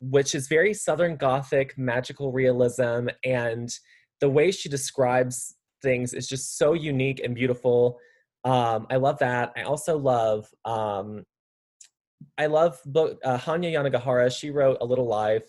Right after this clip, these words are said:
and The People in the Trees, and that is, that's, I think that is also along that line. I'm trying to think. There's so many. Um, Alexander Chee writes a lot about this. Lauren Groff actually is amazing. She,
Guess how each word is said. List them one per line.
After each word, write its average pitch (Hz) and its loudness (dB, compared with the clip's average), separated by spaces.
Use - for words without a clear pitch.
and 120 -6
The 120 -8
People 120 -10
in 120 -8
the 117 -10
Trees, 104 -8
and 120 -4
that 131 0
is, - -10
that's, 135 2
I 127 -6
think 135 -8
that 127 4
is 127 -10
also 127 2
along 127 2
that 123 -2
line. 123 0
I'm 139 -8
trying 156 -8
to 165 -6
think. 135 -6
There's 135 -2
so 196 2
many. 131 -2
Um, 127 2
Alexander 139 0
Chee 135 -4
writes 123 -2
a 139 -4
lot 131 2
about 123 0
this. 131 -4
Lauren 160 4
Groff 120 2
actually 113 -4
is 104 -4
amazing. 110 -4
She, 127 -6